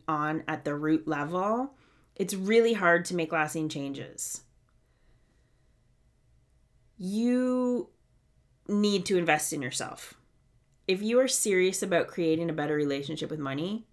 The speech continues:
like, I'm sorry, you just, you need to invest in yourself. <laughs> I'm going to give you guys a little exercise to do that you can start doing, like, literally right now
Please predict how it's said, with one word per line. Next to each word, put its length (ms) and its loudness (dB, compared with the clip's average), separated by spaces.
like, 380 -2
I'm 120 -4
sorry, 400 -4
you 160 -4
just, 360 -6
you 120 -2
need 300 2
to 80 -6
invest 320 -4
in 60 -8
yourself. 600 -8
<laughs> 1300 -20
I'm 200 2
going 380 2
to 160 -2
give 360 4
you 200 -2
guys 640 2
a 80 0
little 280 -2
exercise 680 -4
to 100 -4
do 420 -2
that 220 2
you 100 2
can 160 -2
start 500 0
doing, 640 0
like, 220 -2
literally 480 2
right 380 2
now 580 -4